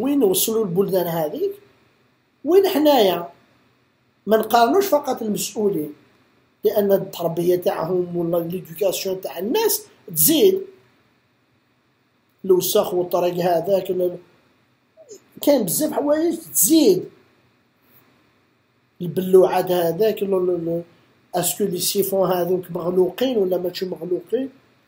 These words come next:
كتر من تاع حاجة ولا الغبار ولا يتغلق هذاك ال-، ال-، ال-، السيفون هذاك، بعد تولي في المشاكل.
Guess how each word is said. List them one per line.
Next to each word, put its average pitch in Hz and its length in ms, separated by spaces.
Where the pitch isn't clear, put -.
كتر 190 280
من 185 240
تاع 180 120
حاجة 185 320
ولا 180 240
الغبار 170 540
ولا 240 340
يتغلق 220 520
هذاك 175 320
ال-، 156 160
ال-، 143 220
ال-، 143 560
السيفون 190 580
هذاك، 240 380
بعد 240 220
تولي 262 280
في 220 60
المشاكل. 214 540